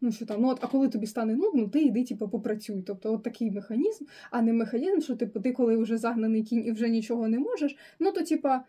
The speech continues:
ну, от тобі в кінці книжки ми тобі скажемо, що ти міг би і відпочити, а ти не послухався, ну, то що ж, треба було читати раніше про це. Е,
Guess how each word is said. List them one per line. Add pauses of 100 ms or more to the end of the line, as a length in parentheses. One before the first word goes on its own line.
(140)
ну,
от
тобі
в
кінці
книжки
ми
тобі
скажемо,
що
ти
міг
би
і
відпочити,
а
ти
не
послухався,
ну,
то
що
ж,
треба
було
читати
раніше
про
це. (400)
Е,